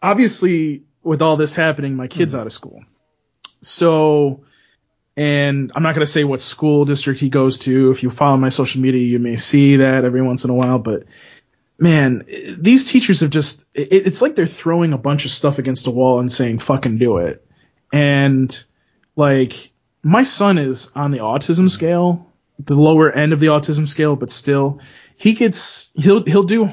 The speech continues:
Speaker 1: he'll do work, but then he'll get to a point where it's like, "All right, I'm done. I can't do this anymore." And it's, to me, I'm like, "How do I,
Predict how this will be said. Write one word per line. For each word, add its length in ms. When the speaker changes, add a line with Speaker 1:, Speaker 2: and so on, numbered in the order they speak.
Speaker 1:
he'll 160
do 160
work, 380
but 140
then 160
he'll 160
get 180
to 120
a 40
point 300
where 100
it's 140
like, 320
"All 100
right, 240
I'm 180
done. 520
I 120
can't 300
do 160
this 240
anymore." 580
And 640
it's, 580
to 140
me, 640
I'm 220
like, 640
"How 220
do 180
I, 400